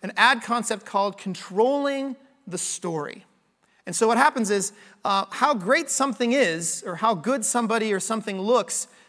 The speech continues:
is a relative concept, right? Like, you might think you look good, but then you meet somebody and you're like, "Okay, I th-, I thought I looked all right, but," right? Or you might think that you have a nice head of hair, but then you walk,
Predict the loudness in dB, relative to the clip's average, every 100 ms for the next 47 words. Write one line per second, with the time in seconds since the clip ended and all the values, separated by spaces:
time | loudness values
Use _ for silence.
0 | _ -2 2 4 6 6 4 4 2 0
1 | 0 2 0 -4 -8 2 2 2 -4 -20
2 | _ _ _ _ -10 -8 -2 2 2 0
3 | -4 -2 -2 -2 -2 2 2 2 -2 -12
4 | _ _ -2 2 4 4 2 2 2 4
5 | 4 2 0 2 0 -2 -6 -6 -8 -10
6 | -14 -16 -18 _ -10 -6 -2 -2 -2 -6
7 | -10 -10 -10 -12 -16 _ _ _ _ -2
8 | -2 -2 _ _ _ _ _ _ _ _
9 | _ -8 -6 -6 _ _ -2 2 2 2
10 | -2 0 -2 0 2 2 2 2 6 6
11 | 6 2 -2 -2 0 2 4 4 2